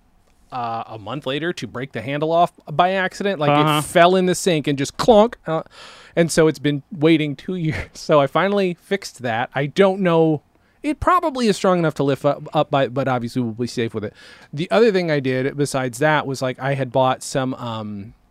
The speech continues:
Speaker 1: uh, clear, it's not lucite. I always wanna call it lucite. Uh, resin, clear resin.
Speaker 2: Yeah.
Speaker 1: D-, I don't know if I showed you this or not. Well, you probably can't see it from here. Uh, uh, uh, uh,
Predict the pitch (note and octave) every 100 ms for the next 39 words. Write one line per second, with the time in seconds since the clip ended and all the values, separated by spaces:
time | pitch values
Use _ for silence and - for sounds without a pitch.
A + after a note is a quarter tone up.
0 | - - - G2+ F2+ F#2+ - - D3 C#3+
1 | C3 B2+ - _ - - - B2 A#2+ B2
2 | A#2+ B2 A#2 G#2 G#2+ A#2 A#2+ A#2 B2 A2+
3 | F2+ G#2+ - G2 - _ _ _ - G#2+
4 | G2 F#2 F2+ F2+ F2+ G2 C3+ E3+ A#3 D4+
5 | - F3 F3 A#2+ G2+ - - C4 A3 D#3
6 | C#3+ D3+ C#3 G2+ _ _ _ _ _ -
7 | E3+ - F#3+ A3 A#3+ A#3 A3 A#3+ G#3 F3+
8 | D#3 D#3 D#3 D3 C#3 C#3 _ _ _ -
9 | D3+ D3+ C#3+ - D#3 C#3 B2 C#3 - -
10 | - F3+ D#3 - A2+ A#2 A2+ _ _ _
11 | - D#3 C#3 D3 _ _ B3 - - -
12 | A#3 G#3